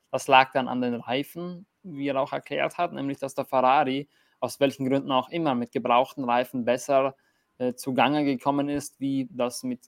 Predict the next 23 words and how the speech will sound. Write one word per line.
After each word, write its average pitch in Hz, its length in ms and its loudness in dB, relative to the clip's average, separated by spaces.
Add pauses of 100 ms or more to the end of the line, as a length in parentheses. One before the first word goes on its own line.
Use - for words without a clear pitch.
(140)
komplett 131 440 0
frischen 170 420 -4
Reifen 110 280 -2
der 120 140 2
Fall 123 260 0
war. 156 160 4
Das 143 140 -8
ist 135 160 -10
ein 131 340 -8
interessantes 143 800 0
Phänomen. 143 680 -2 (960)
Aber 135 360 6
dann 139 340 2 (280)
im 151 160 2
Rennen 160 720 2 (440)
ist 165 160 -8
es 185 60 -4
eigentlich 196 340 -4
ähnlich 190 420 0
wie 170 80 -2
bei 151 180 2
Red 151 260 -2
Bull. 107 320 -2